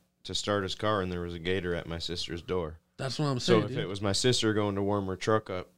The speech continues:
Speaker 1: that gator would have been right there.
Speaker 2: That's what I'm saying. And, like,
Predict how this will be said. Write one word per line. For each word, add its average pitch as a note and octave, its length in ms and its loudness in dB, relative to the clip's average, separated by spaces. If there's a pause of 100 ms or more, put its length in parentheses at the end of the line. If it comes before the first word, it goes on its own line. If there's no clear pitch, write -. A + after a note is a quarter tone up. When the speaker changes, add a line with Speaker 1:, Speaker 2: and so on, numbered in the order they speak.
(120)
Speaker 1:
that F2 200 -6
gator G2 320 0
would F2+ 140 -4
have F2 100 -6
been F2 160 -4
right F#2 260 -2
there. F2 320 -4 (200)
Speaker 2:
That's B2 300 -6
what B2+ 100 2
I'm G#2 160 0
saying. B2+ 500 8
And, A2+ 200 6
like, G#2 200 2